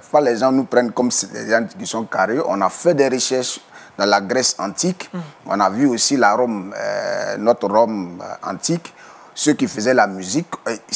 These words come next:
Speaker 1: il a été très difficile de définir à leur niveau qu'est-ce que c'est que l'origine même de la musique. Mais c'est la parole de Dieu qui concrétise réellement qu'est-ce
Speaker 2: Cette
Speaker 1: que
Speaker 2: origine.
Speaker 1: l'origine, cette origine de la musique.
Speaker 2: Donc,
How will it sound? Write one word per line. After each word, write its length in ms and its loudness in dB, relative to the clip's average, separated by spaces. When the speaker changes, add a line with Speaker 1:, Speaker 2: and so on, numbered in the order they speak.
Speaker 1:
il 200 0
a 60 6
été 180 -4
très 200 4
difficile 460 0
de 100 0
définir 680 2
à 140 6
leur 220 6
niveau 640 0
qu'est-ce 200 0
que 180 -2
c'est 260 0
que 200 0
l'origine 720 2
même 160 2
de 100 -4
la 120 2
musique. 400 -4
Mais 120 -4
c'est 120 0
la 140 4
parole 360 2
de 80 -6
Dieu 180 -4
qui 140 -10
concrétise 840 -2
réellement 420 0
qu'est-ce 220 -2
Speaker 2:
Cette 120 0
Speaker 1:
que 60 2
Speaker 2:
origine. 340 2
Speaker 1:
l'origine, 640 2
cette 240 -4
origine 340 -4
de 80 -8
la 120 -8
musique. 320 -16
Speaker 2:
Donc, 120 -8